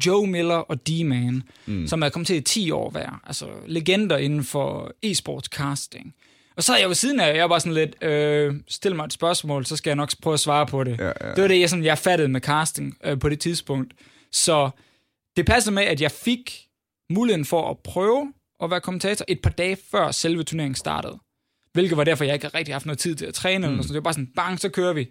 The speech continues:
Speaker 1: Værsgo, her er en kamp, to hundrede tusind mennesker ser med på, bare den her engelske stream. Det er whatever hold mod, det er Fnatic mod S K. Kom i gang." Og jeg var sådan, "Øh, okay, yes, øh, fedt, fedt." Så den første uge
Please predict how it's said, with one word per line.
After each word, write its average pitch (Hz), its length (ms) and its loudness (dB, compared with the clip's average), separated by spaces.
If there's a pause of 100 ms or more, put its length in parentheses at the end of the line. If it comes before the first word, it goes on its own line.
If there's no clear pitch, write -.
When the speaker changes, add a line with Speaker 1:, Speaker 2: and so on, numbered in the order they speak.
Speaker 1:
Værsgo, 175 440 -2
her 175 180 2
er 156 200 0 (200)
en 156 60 -12
kamp, 175 280 0
to 196 80 -6
hundrede 175 200 -4
tusind 156 240 -4
mennesker 160 260 -6
ser 147 180 -2
med 156 180 0
på, 147 140 -4
bare 151 180 0
den 175 160 -2
her 160 60 -4
engelske 175 340 -4
stream. 180 380 -4 (400)
Det 160 200 4
er 131 120 2
whatever 151 360 2
hold 151 200 2
mod, 139 300 -4
det 139 120 -10
er 147 40 -2
Fnatic 160 340 0
mod 147 440 0
S - 60 0
K. - 80 -6 (380)
Kom 185 180 2
i 151 40 0
gang." 139 220 0 (160)
Og - 240 -20
jeg 160 80 -6
var 151 60 -2
sådan, - 160 -4
"Øh, 330 380 2
okay, 320 280 4 (260)
yes, - 280 4
øh, 247 340 2
fedt, 277 220 2
fedt." 262 260 2 (600)
Så 190 100 4
den 175 140 0
første 240 340 0 (140)
uge 247 440 -2